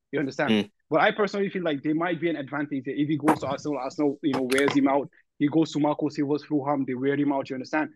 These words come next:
Speaker 1: He plays a rele-, a re-, relegation battle or something like, so all these kind of things, you know, might create a bit of, you know, tear and wear here and there. So you never can tell, honestly.
Speaker 2: I wanna ask the guy who doesn't watch any Premier League his opinion on hearsay.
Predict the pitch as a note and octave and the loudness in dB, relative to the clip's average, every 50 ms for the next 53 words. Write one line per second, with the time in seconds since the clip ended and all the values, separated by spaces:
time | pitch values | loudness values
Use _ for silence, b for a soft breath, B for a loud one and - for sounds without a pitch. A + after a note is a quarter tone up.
0 | b b _ _ - C#3 - - _ _ - - D#3+ D#3 D3 C#3+ D3 D3+ C#3+ C3+ | b b _ _ -4 -4 -4 -6 _ _ 0 2 4 4 4 6 4 4 4 2
1 | C3+ C#3 C3 C3+ C#3+ C#3+ C#3 C#3+ C3+ C3 C3 C#3+ D3 C#3+ D3 C#3 B2 C#3+ D3 D3 | 0 -4 -2 0 0 0 0 0 -2 -2 0 0 0 0 -2 -2 0 0 -2 0
2 | - D3 C#3+ - G3 G3 G3+ C4 B3 F#3 C#3+ - - G3 D#3+ F#3+ G#3+ A#3 A3 A3 | -2 -4 -4 -4 -4 -4 -2 -2 -2 -2 -2 -2 -2 -2 0 0 0 0 -2 -4
3 | A3 F#3+ F#3 G3 F#3+ D#3 - F3+ F3+ D#3 D3+ C#3+ D#3 E3 E3+ b b b b b | -6 -6 -4 -4 -4 -4 -4 -4 -2 2 4 4 4 4 2 b b b b b
4 | _ - D3 D3+ - - - _ _ _ _ _ _ _ - - D#3+ D#3+ E3+ D#3+ | _ 0 0 0 0 0 -4 _ _ _ _ _ _ _ -2 2 4 4 4 4
5 | - - D3+ C#3 D#3 D#3+ D#3+ D3+ C3+ C3 C3+ C#3 C#3 C#3 C#3 - - D3+ D3+ D3+ | 2 -2 -4 0 0 2 2 2 0 -2 -4 -2 -4 -4 -6 -6 -4 -2 -2 -2
6 | D3 C3 C3 B2 C3 C#3 C#3+ C3+ B2 C3+ C3+ C#3 C3+ B2 A#2+ A2+ C3 C3+ C3+ - | -2 -4 -4 -2 -2 -2 -2 -2 -2 -4 -4 -4 -4 -6 -6 -4 -4 -4 -4 -2
7 | - C#3+ D3 D3 - _ _ _ _ _ _ - C#3 C3+ C#3+ D#3 F3 F3+ E3+ D#3 | -2 -2 -2 -4 -6 _ _ _ _ _ _ -2 0 2 2 4 2 2 2 0
8 | C#3+ D#3+ F3 C#3 A2+ A2 G#2+ G#2+ G#2 - G2 G2 G2+ _ _ _ _ _ _ _ | 0 0 0 -2 -2 -4 -6 -10 -10 -10 -12 -12 -12 _ _ _ _ _ _ _
9 | _ _ _ _ _ _ - B B B - D3 D#3+ F#3 A3+ A#3 G#3+ D#3+ D#3+ D#3 | _ _ _ _ _ _ -10 B B B 4 6 8 8 8 8 8 8 6 6
10 | D#3+ D#3 - - - D3 C3 A2+ D3 C#3 C#3+ C#3+ C#3 B2 C#3 C3+ A#2+ B2 B2+ B2+ | 6 4 2 2 2 2 4 4 6 6 6 6 6 6 6 4 4 4 4 2
11 | B2+ A#2+ A2+ A2 A2+ - - - - B2+ B2+ C3+ C3 - C#3 A#2+ G#2 G#2+ G2+ G#2 | 2 2 2 2 2 0 -2 -4 -2 0 0 0 0 0 0 0 0 0 0 0
12 | G#2+ G#2+ F#2+ F#2 - - - - _ _ - C#3+ B2+ A#2 A2+ - - B2+ A#2 A2+ | 0 0 0 -2 -6 -8 -10 -10 _ _ 0 2 2 2 0 0 0 0 0 0
13 | G#2 G2+ - - G#2+ G2+ G2+ G#2 - - - - C3 B2 A2 - - A2 F#2+ F2 | -2 -2 -2 -2 -2 -2 -2 -4 -6 -4 0 2 2 2 2 2 0 0 0 -2